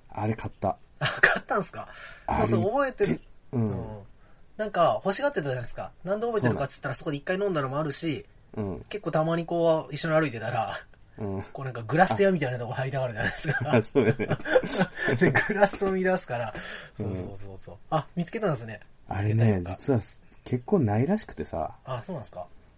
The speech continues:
Speaker 1: うん。で、やっとね、ネットで見つけて買った。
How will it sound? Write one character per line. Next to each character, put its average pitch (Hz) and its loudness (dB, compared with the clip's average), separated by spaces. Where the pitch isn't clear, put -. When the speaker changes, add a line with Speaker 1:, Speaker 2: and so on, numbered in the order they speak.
Speaker 1:
う 90 -6
ん。 90 -6
で、 113 0
や 110 -6
っ 127 -12
と 160 -2
ね、 147 2
ネ 101 0
ッ 101 -6
ト 117 -4
で 113 4
見 107 2
つ - -14
け 104 -2
て 101 -4
買 - -10
っ - -20
た。 87 -2